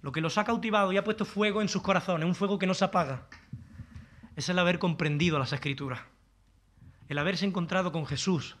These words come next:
en ellas. Por cierto, di-, dice el texto que Jesús ha desaparecido de su vista.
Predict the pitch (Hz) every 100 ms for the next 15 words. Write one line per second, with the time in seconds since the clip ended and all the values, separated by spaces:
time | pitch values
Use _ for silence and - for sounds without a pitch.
0 | - 139 139 131 117 - _ _ - _
1 | - - _ _ - _ _ _ _ _
2 | _ _ _ _ _ _ _ - - -
3 | 127 196 214 113 95 - _ - - 160
4 | 202 165 180 220 214 226 226 185 175 202
5 | 185 196 196 170 190 185 156 170 202 -
6 | 104